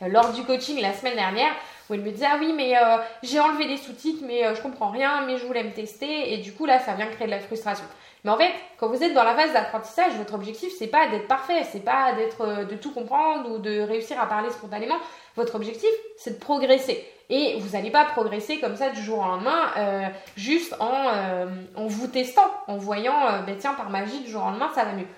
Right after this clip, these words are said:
Non, euh, il y a vraiment ce travail de décortiquage à faire juste avant. Donc, gardez les sous-titres pour le moment. L'idée, c'est que vous allez non seulement, et à l'étape où vous allez pouvoir récolter des mots de vocabulaire,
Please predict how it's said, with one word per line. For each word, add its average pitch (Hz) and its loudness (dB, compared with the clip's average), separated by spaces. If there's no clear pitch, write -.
Non, 269 0
euh, - -12
il 190 -6
y 202 -4
a 202 -4
vraiment 240 -2
ce - -12
travail 269 -2
de 196 -10
décortiquage 254 0
à 196 -2
faire 294 -2
juste 214 -10
avant. 196 -2
Donc, 277 2
gardez 262 2
les 240 -4
sous-titres - -14
pour 208 -6
le 185 -2
moment. 196 -4
L'idée, 226 0
c'est 233 -6
que 180 -12
vous 220 0
allez 226 4
non 233 -2
seulement, 262 0
et 190 -6
à 185 -2
l'étape 226 2
où 214 -8
vous 190 -10
allez 185 -8
pouvoir 247 0
récolter 226 -4
des 208 -8
mots 202 -2
de 202 -2
vocabulaire, 220 -2